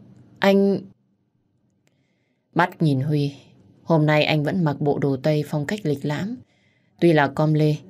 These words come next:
nhưng chất vải rất mềm và phẳng phiu. Màu đen, áo sơ mi trắng, trang phục lúc nào cũng đẳng cấp, toát lên cái khí chất vương giả từ tận sâu trong xương tủy, cốt cách của anh. Hội nghị lần này có rất nhiều phóng viên.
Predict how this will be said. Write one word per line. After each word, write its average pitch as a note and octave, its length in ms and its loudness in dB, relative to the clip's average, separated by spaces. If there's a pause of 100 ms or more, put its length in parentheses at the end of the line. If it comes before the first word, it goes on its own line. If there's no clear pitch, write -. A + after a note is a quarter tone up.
(140)
nhưng G3 200 2
chất C#4 180 -2
vải D3 220 0
rất F#3+ 220 -6
mềm D3 260 0
và B2+ 120 -4
phẳng B2+ 280 -6
phiu. D#3+ 260 0 (640)
Màu C#3+ 260 2
đen, C#3+ 220 -2 (280)
áo C#3+ 200 -2
sơ E3 200 -2
mi D3 200 -2
trắng, D3+ 380 -4 (360)
trang G3+ 220 2
phục E3+ 200 0
lúc C4 200 -2
nào D3 220 0
cũng B2+ 140 -6
đẳng C3 280 0
cấp, A3+ 140 0 (440)
toát E3+ 200 0
lên D3+ 200 2
cái D3+ 120 -6
khí D3+ 220 -2
chất B3 200 -4 (100)
vương G3+ 180 2
giả C#3+ 320 -4 (420)
từ D3 180 4
tận D3 280 -2
sâu D#3+ 260 0
trong D3+ 200 -4
xương D3+ 320 -4
tủy, C3+ 220 -2 (520)
cốt F3+ 140 4 (100)
cách G#3 140 -2 (100)
của C3 280 -2
anh. C#3+ 140 -4 (1800)
Hội D#3 180 4
nghị D#3 160 4
lần D3+ 220 4
này C#3+ 180 4
có F3 100 0
rất A#3+ 160 -2
nhiều D3 200 0
phóng D3 260 -2
viên. D#3 200 2